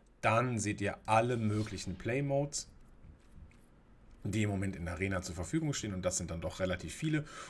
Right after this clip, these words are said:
Und hier würde ich einmal mit euch drüber gehen. Da haben wir zum einen ein Standard-Event.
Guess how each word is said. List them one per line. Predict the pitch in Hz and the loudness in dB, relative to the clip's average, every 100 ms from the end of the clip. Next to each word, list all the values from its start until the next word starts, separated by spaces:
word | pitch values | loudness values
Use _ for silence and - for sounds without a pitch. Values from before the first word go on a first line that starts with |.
| - | -12
Und | 87 - | -8 6
hier | 151 170 120 | 12 12 12
würde | 101 101 | 8 0
ich | 104 - | -2 -4
einmal | 85 87 | -4 -2
mit | 87 92 | -4 -4
euch | 101 - | -4 -4
drüber | 95 104 87 | 0 2 2
gehen. | 80 80 76 - - - - - | 0 -6 -10 -14 -20 -18 -18 -4
Da | 92 | 2
haben | 110 | 2
wir | 120 - | 2 -2
zum | 101 | -4
einen | - 92 123 139 | 0 4 4 2
ein | 117 | 0
Standard-Event. | - - 101 98 92 76 73 73 - | 0 2 2 2 0 -2 -12 -14 -16